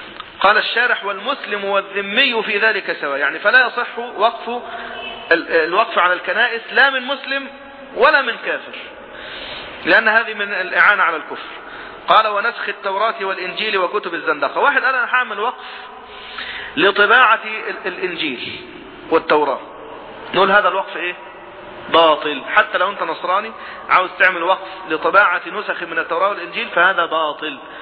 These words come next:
وقف باطل لا يقر شرعًا، ويجب إتلاف هذه الكتب. وكذلك كتب الزندقة والإلحاد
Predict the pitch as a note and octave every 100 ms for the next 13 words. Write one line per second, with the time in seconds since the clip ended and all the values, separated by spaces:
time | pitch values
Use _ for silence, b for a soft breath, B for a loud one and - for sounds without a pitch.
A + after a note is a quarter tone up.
0 | B E3+ F3+ - D3+ F3 F#3+ E3 F#3 F3
1 | - F3 D#3+ - D3 C3 C#3+ D3 G3 F3+
2 | E3+ D#3 F3 F#3+ F#3 E3 D#3+ C#3+ C3+ -
3 | - B B B B - D#3 G3+ A3+ A#3
4 | A#3+ A3+ G3+ E3+ F#3 F3 G3+ F#3 E3 D#3
5 | D#3 F#3 F3